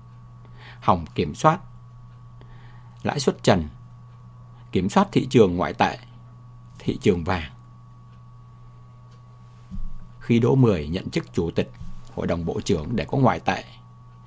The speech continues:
chính phủ phải cho một nhà đầu tư của Nhật thuê khu nhà khách ven hồ Thiền Quang.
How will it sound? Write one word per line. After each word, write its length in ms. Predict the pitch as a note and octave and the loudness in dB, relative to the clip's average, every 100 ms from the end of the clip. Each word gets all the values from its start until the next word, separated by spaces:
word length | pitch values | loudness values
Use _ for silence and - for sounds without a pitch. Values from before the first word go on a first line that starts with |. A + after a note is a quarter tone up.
| - - | -20 -6
chính 120 | - G#3+ | 2 4
phủ 300 | G#2 E2 - - - - | 4 0 -8 -18 -20 -6
phải 140 | D#2+ | -6
cho 300 | - D3+ C#3+ C#3 - | 6 8 8 2 -8
một 220 | - F#2 - | 0 0 0
nhà 280 | G2 F#2 E2+ | 0 0 0
đầu 180 | E2+ E2 | -2 -4
tư 280 | - C3+ B2+ | 4 4 4
của 100 | F#2+ | 2
Nhật 200 | F2+ F#2+ - - - - - - - - - - | 0 0 -2 -20 -20 -20 -20 -20 -20 -20 -20 -4
thuê 240 | - D3+ D3 | 8 10 10
khu 200 | C#3+ C3+ | 8 6
nhà 300 | A#2 F2 D2 | 6 4 0
khách 200 | D3+ - - - - - - | 0 -2 -8 -20 -20 -10 2
ven 180 | B2+ | 4
hồ 220 | B2 A2 D#2+ | 4 2 2
Thiền 300 | - G2 D#2+ | 2 0 0
Quang. 320 | - A2 A2+ | 0 2 2